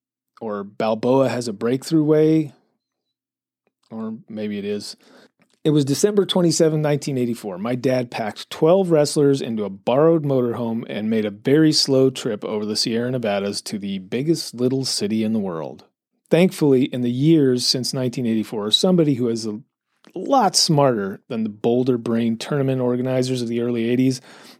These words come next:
decided to move this tournament from the gap between Christmas and New Year's Eve to mid-December.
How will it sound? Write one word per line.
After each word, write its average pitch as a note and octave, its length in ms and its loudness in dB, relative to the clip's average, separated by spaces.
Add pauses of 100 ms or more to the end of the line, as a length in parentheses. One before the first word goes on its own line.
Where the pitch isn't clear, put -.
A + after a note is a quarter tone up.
decided D3 420 2
to C#3+ 80 -2
move D#3+ 280 4
this D#3+ 180 2
tournament C3 500 0
from A#2+ 140 -6
the A2 80 -2
gap A#2+ 340 0
between G#2 360 -8
Christmas - 680 0 (500)
and D#3 180 2
New D3 140 4
Year's G#2 380 0
Eve G2+ 420 -4 (920)
to C#3 100 -2
mid-December. A2 760 -2